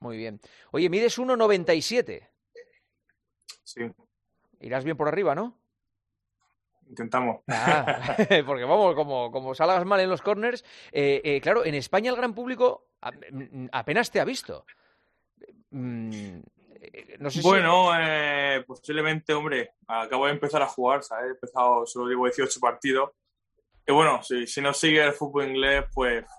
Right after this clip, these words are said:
Speaker 2: poco sabrás de mí, ¿no? Pero bueno, espe-, esperemos que ahora me conozca un poco más.
Speaker 1: Claro, vale, pues preséntate. Si te dijera, a ver, ¿y quién es, eh,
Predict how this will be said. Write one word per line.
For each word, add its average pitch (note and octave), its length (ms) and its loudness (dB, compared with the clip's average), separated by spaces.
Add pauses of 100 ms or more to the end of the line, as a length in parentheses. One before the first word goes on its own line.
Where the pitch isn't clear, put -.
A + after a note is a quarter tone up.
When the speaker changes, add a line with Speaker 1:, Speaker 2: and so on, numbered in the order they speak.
(120)
Speaker 2:
poco C3+ 220 -2
sabrás A#2+ 340 0
de A2+ 80 -2
mí, A#2+ 140 -4
¿no? A#2 220 -2
Pero A#2 180 2
bueno, A#2 260 2
espe-, A#2 380 -6
esperemos B2 480 2
que B2 160 2
ahora A#2+ 400 4
me A2 40 -10
conozca A2+ 300 -4
un G#2+ 160 -4
poco G#2+ 180 -14
más. G#2+ 160 -12 (180)
Speaker 1:
Claro, C#3+ 340 0
vale, D#3 180 -2
pues D#3+ 140 -8
preséntate. C3+ 480 -6
Si C#3 140 -10
te C#3 100 -6
dijera, C3+ 420 -2
a G2+ 100 -4
ver, D#3 140 -4
¿y C3 140 -12
quién F#3+ 240 -4
es, G2+ 260 -14
eh, A#2+ 640 -8